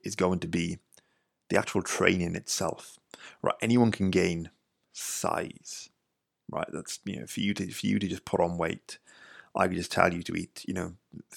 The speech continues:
McDonald's five times a day, right? That's gonna allow you to put on weight, but you wanna put on quality weight. Um, so the first and foremost is gonna be having the right strength and conditioning program in place.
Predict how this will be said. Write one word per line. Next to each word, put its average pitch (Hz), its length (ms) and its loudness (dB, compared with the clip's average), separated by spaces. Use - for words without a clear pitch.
McDonald's 90 800 0
five 90 300 -2
times 87 260 -4
a - 40 -12
day, 87 220 0
right? 87 220 -2
That's - 200 -6
gonna 90 360 -4
allow 90 280 4
you 87 100 -2
to - 120 -6
put - 200 -6
on 82 160 0
weight, 85 400 -6
but 98 140 8
you 110 100 10
wanna 101 180 10
put 92 160 6
on 87 120 2
quality 92 500 6
weight. - 420 -6
Um, 85 600 0
so 98 100 -2
the 92 80 0
first 113 300 4
and 92 100 -2
foremost 92 380 4
is 90 80 -6
gonna 87 180 0
be 85 100 -4
having 87 260 -2
the 85 100 -2
right 85 480 0
strength 87 400 2
and 85 100 -2
conditioning - 380 -4
program 90 400 2
in 87 140 -2
place. 92 600 -6